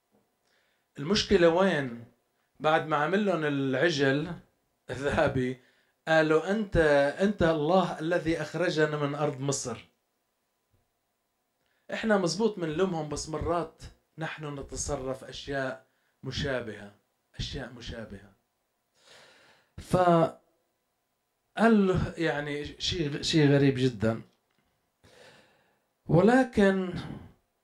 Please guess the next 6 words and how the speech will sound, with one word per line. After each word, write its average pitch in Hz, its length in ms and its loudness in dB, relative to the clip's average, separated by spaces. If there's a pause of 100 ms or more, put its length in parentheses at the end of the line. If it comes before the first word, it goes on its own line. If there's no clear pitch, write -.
(1400)
لما 160 300 -4
موسى 196 360 0
نزل 175 440 0
وشاف 165 420 -8
هالمنظر 139 840 -4
الرهيب، 131 800 -2